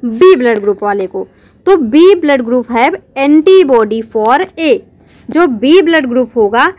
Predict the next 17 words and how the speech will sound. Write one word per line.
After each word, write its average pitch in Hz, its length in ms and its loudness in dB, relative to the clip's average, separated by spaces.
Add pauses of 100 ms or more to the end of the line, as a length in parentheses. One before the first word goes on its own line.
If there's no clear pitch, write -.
(200)
वो 311 220 0 (140)
antibody 311 600 2
बना 240 240 -2
देगा 233 420 0
for 254 240 0 (160)
A, 254 180 0
जिसको 240 260 -4
हम 269 80 0
बोलेंगे 233 420 0 (120)
एंटी 233 440 0 (300)
ए। 254 220 2 (320)
यानी 277 220 0
B 254 260 0
blood 339 260 0
group 311 200 -4
को 349 80 -4
अगर 254 360 -2